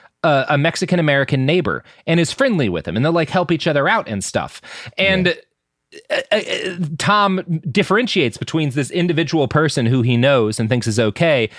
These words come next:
Speaker 1: and, uh, Mexicans in general, with whom he had nothing but, like, racist
Speaker 2: Yeah.
Speaker 1: bile.
Speaker 2: Yeah, the
Speaker 1: And it's the same
Speaker 2: concept
Speaker 1: thing
Speaker 2: of Mexican.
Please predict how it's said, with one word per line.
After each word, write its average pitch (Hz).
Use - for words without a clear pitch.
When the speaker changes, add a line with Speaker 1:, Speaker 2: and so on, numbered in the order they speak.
Speaker 1:
and, 156
uh, 139
Mexicans 165
in 131
general, 123
with 104
whom 120
he 120
had 113
nothing 123
but, 120
like, 113
racist 120
Speaker 2:
Yeah. 110
Speaker 1:
bile. 101
Speaker 2:
Yeah, 143
the 120
Speaker 1:
And 185
it's 202
the 156
same 269
Speaker 2:
concept 139
Speaker 1:
thing 233
Speaker 2:
of 113
Mexican. 98